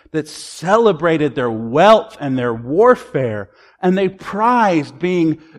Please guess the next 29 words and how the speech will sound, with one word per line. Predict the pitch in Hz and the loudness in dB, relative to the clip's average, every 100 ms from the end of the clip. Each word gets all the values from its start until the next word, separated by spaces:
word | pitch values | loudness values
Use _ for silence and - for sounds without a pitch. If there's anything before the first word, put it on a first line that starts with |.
| 127 | -8
domineering | 165 190 208 185 170 196 254 240 185 151 | -2 0 2 0 0 0 0 0 0 -2
and | 131 | -4
putting | - 226 214 | -2 -2 0
others | 202 185 156 131 | -2 -2 -4 -8
down | - 170 226 240 202 180 151 143 - - | -4 0 2 2 4 4 2 -2 -12 -8
and | 165 | -4
having | 180 190 165 143 131 - | -4 -2 -2 -2 -4 -12
prideful | - - 214 226 - - 165 | -16 -2 2 2 0 -10 -18
spirits. | - - 175 151 87 - | -16 -8 -4 -4 -6 -12
That | 240 202 | -12 -8
was | 185 | -6
what | 175 - | -6 -10
the | 160 | -12
culture | - 220 262 - 175 165 | -4 0 0 -2 -8 -6
of | 165 | -8
Philippi | - 202 202 - 196 | -6 -6 -6 -4 -4
was | 190 165 | -4 -6
like, | 185 220 359 - 127 | 0 0 0 -4 -16
because | - 139 | -14 -6
that's | 139 147 - | -6 -6 -8
what | 120 123 | -10 -6
the | 120 - _ _ _ | -8 -8 _ _ _
culture | 143 143 - 147 | -4 -4 -4 -4
of | 127 | -4
the | 131 | -2
Roman | 127 160 160 | 0 0 2
Empire | 247 269 220 147 92 92 _ | 4 4 4 2 0 -10 _
was | 92 82 | -20 -20
like. | 85 78 | -20 -20